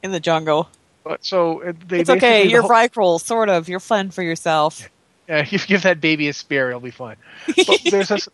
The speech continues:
Speaker 2: whole thing about they had a legend of, about Tyr, and that's where Tyr's
Speaker 1: Yeah.
Speaker 2: hand gets its name from. And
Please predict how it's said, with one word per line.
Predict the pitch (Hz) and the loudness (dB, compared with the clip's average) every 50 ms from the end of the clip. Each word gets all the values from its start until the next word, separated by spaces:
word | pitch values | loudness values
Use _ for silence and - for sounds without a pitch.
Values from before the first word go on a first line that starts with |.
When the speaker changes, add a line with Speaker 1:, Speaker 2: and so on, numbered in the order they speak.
| _ _ - | _ _ -6
Speaker 2:
whole | - 226 240 226 | -2 -2 -2 -2
thing | - 262 247 | -2 -2 -2
about | 226 214 208 | -2 -4 -4
they | 202 185 | -6 -4
had | 151 180 185 185 | -2 -2 -2 -2
a | |
legend | 165 156 156 156 175 165 170 165 156 151 | -2 0 0 0 0 0 -2 -4 -4 -4
of, | 147 135 131 - - 226 | -4 -6 -6 -12 -14 -12
about | 233 160 147 151 151 - | -6 -2 0 -2 -2 -2
Tyr, | - - - 190 170 160 139 123 120 113 - _ - - | -8 -10 -6 -2 0 0 0 0 -2 -4 -8 _ -16 -12
and | 165 156 139 | -6 -2 -2
that's | 143 143 - | -2 -2 -2
where | 156 147 | -6 -6
Tyr's | - - - 440 - - | -2 -2 0 0 -2 -2
Speaker 1:
Yeah. | 156 | -4
Speaker 2:
hand | 139 143 | -6 -4
gets | 135 143 - - | -4 -6 -6 -6
its | - - 151 | -10 -12 -12
name | 143 147 147 | -16 -16 -8
from. | - - 131 123 120 | -4 -2 -2 -2 -2
And | 120 120 123 | -4 -6 -8